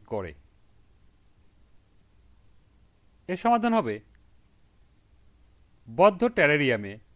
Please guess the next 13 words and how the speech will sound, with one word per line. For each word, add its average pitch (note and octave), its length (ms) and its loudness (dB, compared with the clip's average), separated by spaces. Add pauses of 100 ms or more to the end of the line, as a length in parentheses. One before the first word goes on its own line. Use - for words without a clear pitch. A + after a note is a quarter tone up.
(200)
স্বচ্ছ - 420 -2 (240)
কাচের D#3+ 400 0 (180)
দেয়ালের C#3 420 2 (100)
জন্য E3 240 -6 (800)
গ্রিনহাউসের G#3 720 -2
মতো - 200 -10 (540)
সূর্যের E3 580 -2
আলো A#2+ 160 -2 (600)
সহজেই D3 520 2 (420)
ভিতরে D3 340 -6 (300)
প্রবেশ C3 320 -2 (120)
করে। F2+ 180 -10 (1900)
টেরারিয়ামের F3+ 580 -2